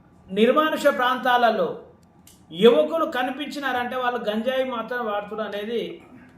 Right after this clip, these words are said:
సమాజంలో అందరూ చెప్తున్న అంశం. కాబట్టి ఈ గంజాయిని నిరోధించాలి అంటే,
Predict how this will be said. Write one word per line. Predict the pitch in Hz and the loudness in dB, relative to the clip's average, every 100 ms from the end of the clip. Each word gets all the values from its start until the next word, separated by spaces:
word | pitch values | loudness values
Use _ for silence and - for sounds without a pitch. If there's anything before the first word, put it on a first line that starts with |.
| - _ - | -20 _ -20
సమాజంలో | - 220 220 247 240 220 | 0 2 2 2 0 0
అందరూ | 208 233 - | -2 -4 -4
చెప్తున్న | 208 - 214 160 | -8 -6 -6 -6
అంశం. | 180 208 - - - _ _ - _ _ - | -4 -4 -4 -14 -20 _ _ -20 _ _ -10
కాబట్టి | 208 226 247 247 262 262 - - - - _ - - | -2 0 0 0 -4 -6 -12 -20 -20 -20 _ -16 -2
ఈ | 254 269 | 0 2
గంజాయిని | 233 240 302 302 302 285 | 2 2 2 2 2 0
నిరోధించాలి | 254 269 269 262 226 220 214 214 208 | 4 6 4 2 -6 -4 -2 -2 -4
అంటే, | 196 254 | -6 -6